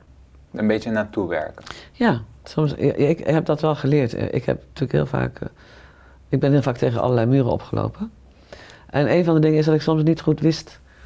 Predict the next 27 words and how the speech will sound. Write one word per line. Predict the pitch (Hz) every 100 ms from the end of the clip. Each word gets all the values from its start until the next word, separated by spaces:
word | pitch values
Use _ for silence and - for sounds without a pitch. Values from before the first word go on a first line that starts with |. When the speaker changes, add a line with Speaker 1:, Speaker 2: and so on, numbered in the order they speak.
| - - - - -
Speaker 2:
en | - 147
ook | 147
niet | 151
de |
gevoeligheid | - 120 175 190 147 147
had, | 165
wat | 160
ik | 147
nu | 143 143
hopelijk | 147 156 143 131
meer | 135 165
heb, | 147 185
maar | 135 113
ook | -
soms | 135 117 113
ook | 143 -
weer | 117
niet, | 131 208
hè. | -
Je, | - 131 120 123
je | 131
maakt | 123
allemaal | 123 117
fouten | 107 113 123
de | 113
hele | 101 101
tijd. | 101 151